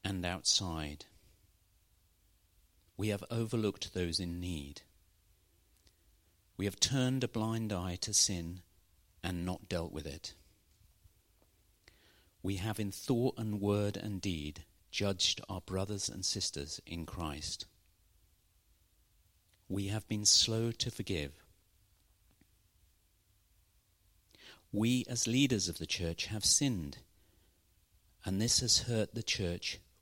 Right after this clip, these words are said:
we are responsible for. We are truly sorry.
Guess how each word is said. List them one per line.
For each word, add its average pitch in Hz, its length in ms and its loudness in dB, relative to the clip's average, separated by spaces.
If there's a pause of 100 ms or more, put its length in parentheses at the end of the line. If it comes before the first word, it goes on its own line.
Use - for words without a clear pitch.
we 90 140 0
are 90 60 0
responsible 90 640 0
for. 73 440 -6 (1500)
We 87 140 0
are 87 80 2
truly 90 440 0
sorry. 73 500 2